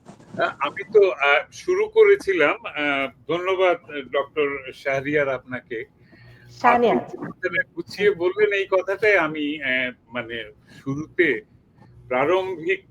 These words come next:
Speaker 1: আ, ও-, মতামত হিসেবে বলেছিলাম যে নির্বাচন নাকি হয়নি গত পনেরো বছর। পনেরো বছর আগেও কিন্তু এরকম একটা ইন্টারিম গভর্নমেন্টের under-এ নির্বাচন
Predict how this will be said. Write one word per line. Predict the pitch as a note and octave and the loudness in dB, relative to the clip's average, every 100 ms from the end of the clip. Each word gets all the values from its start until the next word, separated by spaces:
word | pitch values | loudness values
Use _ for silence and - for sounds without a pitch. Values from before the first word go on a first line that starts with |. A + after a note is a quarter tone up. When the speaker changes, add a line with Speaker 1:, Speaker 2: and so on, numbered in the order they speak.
| _ _ _ - _ _ - | _ _ _ -20 _ _ -10
Speaker 1:
আ, | C#3+ C3+ C#3 | -4 -2 -2
ও-, | D3 B2+ B2+ | -4 -10 -10
মতামত | - - _ - - E3 D#3 - | -14 -18 _ 2 4 0 -4 -8
হিসেবে | C#3+ C#3+ C3+ B2+ | -6 -4 -2 -2
বলেছিলাম | C#3+ F3 C#3+ - A#2 G#2+ G#2+ | 0 -2 -2 -6 -10 -10 -10
যে | - A2 A2 B2+ F#3+ F#3+ D#3+ - - _ - | -16 -10 -4 -4 -4 -8 -14 -14 -16 _ -14
নির্বাচন | D#3 D3+ F#3+ G3 - G3+ F#3 F#3 F#3 - - _ _ - - - - - - - - | -10 2 6 6 4 2 2 0 -4 -10 -18 _ _ -6 -6 -6 -4 -2 -4 -6 -14
নাকি | - _ E3+ - E3 | -18 _ -2 2 -2
হয়নি | B2+ - D#3+ D#3 D#3 C#3+ | -2 -4 -6 -6 -6 -4
গত | C3 D3 C#3+ | -2 -2 -2
পনেরো | C#3+ C3 B2+ B2 | -4 -2 -2 -4
বছর। | - F#3 G#3 - - - - - - - - - - | -2 -4 -2 -8 -14 -14 -14 -12 -14 -14 -20 -4 -2
পনেরো | D3 F#3 F#3+ - G3 | 0 0 0 0 0
বছর | G3 G#3+ G#3 | 0 2 2
আগেও | E3 E3+ G#3 | 4 4 4
কিন্তু | G#3+ G#3 G3 G#3 | 2 -2 -4 0
এরকম | F3+ F3 F#3 F3 | 2 0 -4 -6
একটা | E3+ - F#3 E3+ | -6 -4 -8 -6
ইন্টারিম | E3 E3 F3+ F3 F3+ F3 D3+ | -10 -8 -4 -4 -2 -6 -2
গভর্নমেন্টের | C#3+ C#3 D#3 D#3 D3+ C#3 D#3 | -2 0 -2 -4 -10 -6 -4
under-এ | C3+ C3 B2+ B2+ C3 | -4 -6 -8 -6 -6
নির্বাচন | B2 A#2+ A2 A2 G#2+ B2 | -8 -10 -8 -8 -8 -14